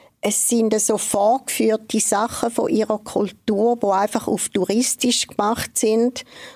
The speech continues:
wo Leute halt am Abend sitzen im Hotel, von aussen ein wunderschönes Dinner und nachher kommt so eine Tanztruppe mit diesen Masken, mit diesen Kleidern, haben sie balinesische Tänze,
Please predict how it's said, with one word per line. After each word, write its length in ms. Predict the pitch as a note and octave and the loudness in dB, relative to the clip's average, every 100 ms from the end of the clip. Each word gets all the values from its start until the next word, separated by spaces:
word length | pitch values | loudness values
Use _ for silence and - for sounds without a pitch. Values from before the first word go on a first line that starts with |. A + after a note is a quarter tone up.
| _ | _
wo 100 | G3+ | -2
Leute 400 | G#3 G#3+ B3 A#3 | 0 0 0 0
halt 200 | G#3+ G#3+ G3+ | 0 0 -2
am 240 | G3 - | -2 0
Abend 340 | F3+ G#3 - - | 0 0 0 -2
sitzen 360 | G#3 - - - | -4 -2 -4 -2
im 360 | F#3+ F#3+ F#3+ - | -2 0 -2 0
Hotel, 540 | C4+ D#4 - C#4 C#4+ C#4 | -2 -2 0 2 2 0
von 180 | G#3+ A3 | -2 0
aussen 360 | C4 - - | 0 0 0
ein 80 | B3 - | 0 0
wunderschönes 800 | G#3+ A3 A3 - F#3+ G3+ - - | -2 0 0 0 0 0 -2 -2
Dinner 440 | A3 B3 B3 B3+ C4 - - - | 0 2 2 0 -4 -14 -8 -2
und 120 | G3+ | 0
nachher 300 | G3+ G#3+ G#3 | 0 0 0
kommt 340 | - G3 G3 | -2 -2 -2
so 80 | F#3+ | -2
eine 240 | F#3+ G3 - | -2 -2 -2
Tanztruppe 1200 | G#3 C#4 - - A3 A#3 - A#3 A#3 A#3+ A#3+ - _ | 0 0 -2 -2 0 0 -2 0 2 4 2 -2 _
mit 200 | G3 F#3+ | -6 -4
diesen 300 | - F3 F3 | -4 -2 0
Masken, 480 | G#3 B3 - - A3+ | 0 0 -2 -2 -2
mit 160 | G#3 G#3 | -2 -2
diesen 160 | G3+ | -2
Kleidern, 600 | G3 - G3 G3+ G#3+ A3 | -2 -2 0 0 0 -2
haben 180 | G#3+ G3 | 0 -2
sie 100 | - - | -4 -2
balinesische 920 | F#3 F#3+ F3+ F#3 G3 F#3+ F#3+ - - - | 0 0 0 0 -2 -2 -2 -2 -4 -2
Tänze, 500 | F3+ F#3+ A3+ A#3 | 0 2 0 -2